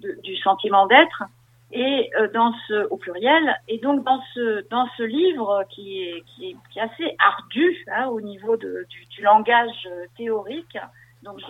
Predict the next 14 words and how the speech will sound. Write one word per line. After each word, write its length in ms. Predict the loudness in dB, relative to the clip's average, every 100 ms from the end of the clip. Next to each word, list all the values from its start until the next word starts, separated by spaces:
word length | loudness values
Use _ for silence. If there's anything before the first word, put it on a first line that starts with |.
| -12
dont 120 | -10
j'ai 140 | -10 -10
fait 160 | -8
le 120 | -6 -6
commentaire 640 | -4 -2 -2 2 2 2 -2 -8
dans, 300 | -6 -6 -8 -8
dans 140 | -6
mon 120 | -6 -6
texte, 280 | -6 -6 -12
Le 80 | -14
désert 360 | -10 0 2 2
en 120 | -2
éveil, 440 | -2 4 4 4 -4 -16 -18 _ _ _ -4
euh, 260 | 0 0